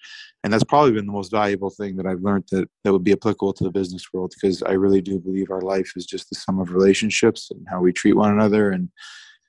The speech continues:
um, there was a lot learned there as far as that goes, and the friendships that I made at Michigan. Um, you know, the, the, the nuance or kind of interesting caveat to my, my time at Michigan was that my scholarship was endowed by Mister and Missus Tom and Connie Kinnear.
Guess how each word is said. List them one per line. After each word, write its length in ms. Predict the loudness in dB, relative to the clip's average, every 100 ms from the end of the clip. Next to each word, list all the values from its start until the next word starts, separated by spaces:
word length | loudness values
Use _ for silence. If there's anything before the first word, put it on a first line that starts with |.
| -6
um, 480 | -2 0 0 -4 -8 _
there 80 | 0
was 100 | 4
a 60 | 4
lot 280 | 6 4 2
learned 300 | -4 -6 -6
there 160 | -6
as 120 | -8
far 240 | -8 -4 -2
as 100 | 0
that 200 | -2 -2
goes, 240 | -4 -2
and 100 | -4
the 40 | -4
friendships 460 | -4 -2 -4 -4
that 100 | -4
I 80 | -2
made 160 | 0 0
at 100 | -2
Michigan. 440 | -6 -6 -10 -12 _ _
Um, 480 | -6 -2 -2 -4 -8 _ -16 -14 -14 -14 -14 -16 -20 _
you 80 | 2
know, 60 | 6
the, 260 | 8 6
the, 320 | 4 2 2 2
the 100 | 2
nuance 420 | 4 4 2 0
or 40 | -4
kind 200 | -2 -2
of 80 |
interesting 360 | -2 -6 -8 -2
caveat 500 | 0 2 2 0 0
to 80 | -6
my, 280 | -6 -8 -12 _
my 100 | -8
time 240 | -2 0 2
at 60 |
Michigan 420 | 2 0 2 2 4
was 140 | 4
that 120 | 2
my 160 | 2 -2
scholarship 560 | 0 2 2 2 0 0
was 140 | -4
endowed 440 | -4 -2 -2 -2
by 360 | -4 -4 -4 -6
Mister 300 | -8 -4 -2
and 100 | -2
Missus 380 | -4 -6 -14 -12 0
Tom 280 | 2 2
and 80 | 0
Connie 280 | 0 0 0
Kinnear. 520 | -2 -2 0 0 -2